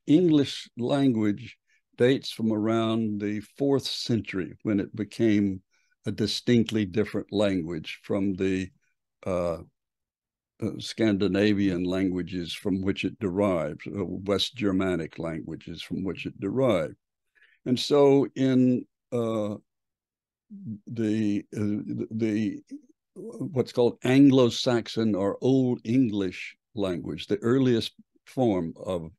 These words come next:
the English language, uh, because it was not rich at the time,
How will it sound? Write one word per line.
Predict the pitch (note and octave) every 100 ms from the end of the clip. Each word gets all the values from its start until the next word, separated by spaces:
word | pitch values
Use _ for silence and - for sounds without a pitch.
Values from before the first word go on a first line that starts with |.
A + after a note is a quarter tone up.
| _
the | F#2+
English | - F2 E2+ E2+ -
language, | C#2 D2 D#2 G2+ - _ _ _ _ _ _ _ -
uh, | B2 B2+ A#2+ - _ _ _ _ _ _ _ _ -
because | C#3 D3 - - D#3+ D#3 -
it | - D#3 -
was | A#2+ G#2
not | A2 D#3+ -
rich | F#2+ F#2 C#2 - -
at | F2+
the | -
time, | - - E2 D2 G#2+